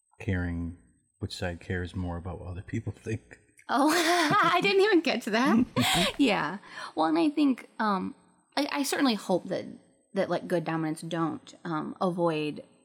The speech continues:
Speaker 2: speaking out just because they don't want to kind of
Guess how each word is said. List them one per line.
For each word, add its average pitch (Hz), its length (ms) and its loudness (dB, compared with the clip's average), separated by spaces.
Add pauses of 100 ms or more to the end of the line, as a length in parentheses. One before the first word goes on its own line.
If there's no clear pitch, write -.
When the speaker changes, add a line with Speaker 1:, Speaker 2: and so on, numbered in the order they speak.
(1120)
Speaker 2:
speaking 170 460 -2
out 143 160 -2
just 160 120 -12
because 156 280 -8
they 156 120 -4
don't 156 180 -4
want 147 260 -6
to 143 400 -8 (1000)
kind 170 160 -2
of 160 200 -8